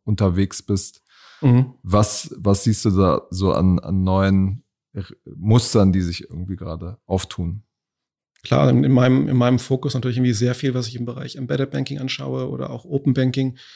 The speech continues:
Speaker 2: Ich glaube, so die, wenn ich drei Bereiche aussuchen möchte, sind's die beiden auf jeden Fall. B two B Payment finde ich sehr, sehr spannend. Also das, äh,
Speaker 1: Was passiert da so aus deiner Sicht?
Speaker 2: Ähm, ich glaube, die viele Dinge, die wir auf der B two C Seite schon gesehen haben, ist natürlich das klassische Beispiel, was erst B two C passiert, kommt dann später irgendwie auch zu B two B.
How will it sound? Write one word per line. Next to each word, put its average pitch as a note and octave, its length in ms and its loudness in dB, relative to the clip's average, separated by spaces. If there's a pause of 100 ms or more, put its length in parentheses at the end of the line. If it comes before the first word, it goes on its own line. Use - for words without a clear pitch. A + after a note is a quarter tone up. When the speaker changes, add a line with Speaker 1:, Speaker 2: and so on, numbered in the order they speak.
(120)
Speaker 2:
Ich - 80 -14
glaube, B2+ 160 4
so B2+ 60 4
die, B2 340 4 (440)
wenn C#3+ 100 0
ich A#2 100 0
drei C3 540 4
Bereiche C#3 800 4
aussuchen C#3+ 360 2
möchte, C#3 240 2
sind's A#2+ 320 2
die D3 140 2
beiden C3 260 6
auf B2+ 140 2
jeden C3 160 0
Fall. B2 200 0
B C3 140 0
two C3 80 0
B C#3+ 160 -2
Payment C#3+ 380 4
finde C3 240 0
ich B2+ 120 -8
sehr, C3 240 0
sehr C3 140 -2
spannend. C3 360 -4
Also C3+ 280 -8
das, - 400 -10
äh, B2 320 -2
Speaker 1:
Was A2 160 2
passiert G#2 340 0
da C3 120 -2
so D#2 140 -8
aus D2+ 200 -8
deiner D3 200 -10
Sicht? D3 200 -16 (220)
Speaker 2:
Ähm, C3+ 480 6
ich - 100 -8
glaube, C#3+ 180 4
die - 100 0
viele D#3+ 160 4
Dinge, C#3+ 260 6
die C3 140 4
wir C3 380 4
auf B2+ 120 -4
der B2+ 120 -2
B C3+ 140 -4
two - 100 -10
C - 140 -4
Seite C#3+ 140 0
schon B2+ 60 2
gesehen B2 300 2
haben, C3+ 160 2
ist A#2+ 80 -4
natürlich A#2+ 200 -8
das - 40 -10
klassische A#2 280 -6
Beispiel, A#2+ 360 -4
was A#2 120 -8
erst - 140 -12
B - 80 -14
two - 100 -14
C - 200 -10
passiert, C3 320 -2
kommt B2+ 180 -2
dann B2 80 -2
später B2 300 -6
irgendwie A#2 140 -2
auch - 80 -8
zu - 120 -8
B C3+ 140 -4
two C#3 100 -4
B. C3+ 220 -4